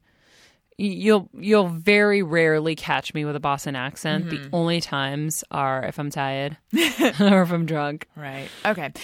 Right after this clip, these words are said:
Speaker 2: So I, I cut you off, though. Your cousin had a buddy.
Speaker 1: Oh, yeah. So my cousin had a buddy. And, um, and when he was coming back to Boston to make his movie, he's like, "You should work on it." And I'm like,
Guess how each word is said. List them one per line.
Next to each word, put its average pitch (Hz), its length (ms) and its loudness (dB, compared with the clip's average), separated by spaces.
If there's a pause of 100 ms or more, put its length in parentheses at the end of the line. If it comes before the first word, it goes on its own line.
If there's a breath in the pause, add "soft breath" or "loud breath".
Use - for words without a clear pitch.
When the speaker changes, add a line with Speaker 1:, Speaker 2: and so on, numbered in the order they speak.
Speaker 2:
So 214 200 4
I, 196 340 2
I 214 40 -2
cut 214 160 0
you 196 100 2
off, 170 140 2
though. 156 100 2
Your 175 300 4
cousin 208 500 0
had 175 160 -4
a 170 40 -4
buddy. 165 380 -2 (280)
Speaker 1:
Oh, - 60 6
yeah. 175 140 8
So 170 120 -2
my 170 100 -2
cousin 190 260 0
had 185 200 2
a 160 40 2
buddy. 139 400 0 (540 loud breath)
And, 170 420 2
um, 151 600 2 (240)
and 170 340 -4
when 165 140 -2
he 190 80 0
was 165 100 -4
coming 185 220 -4
back 160 160 -2
to - 80 -14
Boston 156 260 -2
to 156 60 -2
make 147 160 -6
his 147 100 -4
movie, 247 200 0
he's 165 120 -2
like, 147 140 -4
"You 135 120 -6
should - 200 -6
work 214 260 0
on 120 160 -2
it." 65 80 -6
And - 100 -6
I'm 147 80 -2
like, 143 280 -6